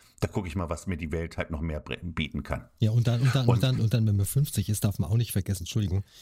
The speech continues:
Speaker 2: wenn du jetzt, ähm, vielleicht mit dreißig, fünfunddreißig dir eine Wohnung oder ein Haus gekauft hast,
Speaker 1: Mhm.
Speaker 2: angenommen, ne? Und dann hast du vielleicht eine Hypothek, die fünfundzwanzig Jahre lang
Speaker 1: Genau.
Speaker 2: läuft, das darf man alles nicht vergessen.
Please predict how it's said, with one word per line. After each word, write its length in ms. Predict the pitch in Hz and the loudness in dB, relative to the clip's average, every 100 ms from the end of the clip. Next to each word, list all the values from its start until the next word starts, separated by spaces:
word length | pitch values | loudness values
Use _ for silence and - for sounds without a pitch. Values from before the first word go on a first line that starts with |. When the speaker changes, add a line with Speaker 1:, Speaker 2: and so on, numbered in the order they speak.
| - - | -20 -2
Speaker 2:
wenn 180 | 104 104 | 2 4
du 60 | |
jetzt, 400 | 107 98 - - | 4 2 0 0
ähm, 340 | 104 92 92 87 | 2 2 2 0
vielleicht 480 | - 87 90 - | 0 2 2 0
mit 220 | 95 85 - | -2 -2 -4
dreißig, 440 | - 82 101 104 | -2 0 0 0
fünfunddreißig 800 | - 101 110 - 87 90 90 - | 0 0 2 0 0 0 -2 -4
dir 320 | 95 87 87 78 - _ - | 0 2 0 -2 -12 _ 0
eine 260 | 92 90 | 2 4
Wohnung 420 | 87 113 135 113 | 4 4 4 4
oder 160 | 90 87 | 2 2
ein 160 | 85 90 | 2 2
Haus 220 | 110 - | 2 2
gekauft 420 | 123 - - - | 0 0 -4 -4
hast, 320 | - - - | -4 -4 2
Speaker 1:
Mhm. 60 | 120 | 4
Speaker 2:
angenommen, 400 | 107 98 82 76 _ | 6 4 2 -4 _
ne? 140 | 87 95 - - - - | -2 -2 -4 -20 -20 -6
Und 420 | - 87 - - | 0 0 -2 -4
dann 300 | - 92 92 - 82 | 0 2 2 -2 -6
hast 220 | 90 - | -2 -2
du 40 | 113 | 0
vielleicht 340 | 110 107 - | 0 -2 0
eine 80 | 95 | 0
Hypothek, 520 | 98 95 - 113 156 | 2 -2 0 0 0
die 260 | - 95 90 | 0 0 0
fünfundzwanzig 640 | - 131 127 - 107 - | 0 0 0 0 -2 -2
Jahre 260 | 101 92 107 | 0 2 2
lang 180 | 95 87 | 2 4
Speaker 1:
Genau. 180 | 120 127 | 4 2
Speaker 2:
läuft, 180 | - | 0
das 80 | 92 | -2
darf 180 | - 95 | -2 -2
man 100 | 90 | -2
alles 180 | 87 92 | -2 -4
nicht 160 | 92 | -6
vergessen. 460 | - - 120 - 104 | -6 -4 -2 0 -2